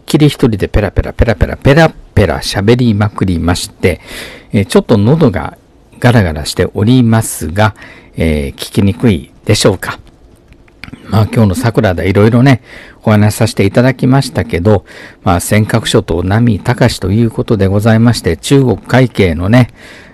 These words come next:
あのー、今後の動き、それに対する日本のね、対応策などを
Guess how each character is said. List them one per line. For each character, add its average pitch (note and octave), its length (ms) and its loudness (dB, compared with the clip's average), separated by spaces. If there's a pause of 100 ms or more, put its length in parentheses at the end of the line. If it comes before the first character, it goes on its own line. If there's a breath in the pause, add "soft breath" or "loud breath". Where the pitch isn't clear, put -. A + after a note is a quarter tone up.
(100)
あ D#2+ 160 -4
の C#2 760 -10 (180)
ー、 - 40 -16
今 A#2 140 2
後 B2+ 120 2
の G2 260 0
動 A#2+ 160 0
き、 - 380 0
そ - 140 0
れ B2+ 120 4
に B2 60 0
対 C3+ 200 2
す - 140 -2
る G#2 60 2
日 F#2+ 240 0
本 C3+ 220 2
の G#2+ 140 2
ね、 A#2 180 4
対 B2 200 4
応 D3+ 100 4
策 G2 300 -6
な G#2+ 160 0
ど G#2 160 0
を A2 260 2